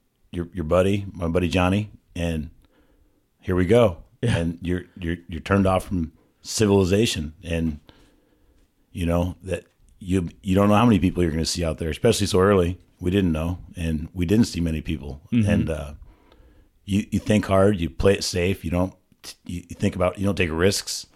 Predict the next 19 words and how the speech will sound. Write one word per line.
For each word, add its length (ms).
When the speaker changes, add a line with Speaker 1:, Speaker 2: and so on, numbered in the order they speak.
Speaker 1:
It's 240
very 260
real, 400
it's 80
very 220
raw, 360
and 120
it's 140
quiet, 520
and 260
you, 220
you're 180
just 200
out 160
there 120
alone, 460
and 120
that's 200
it. 260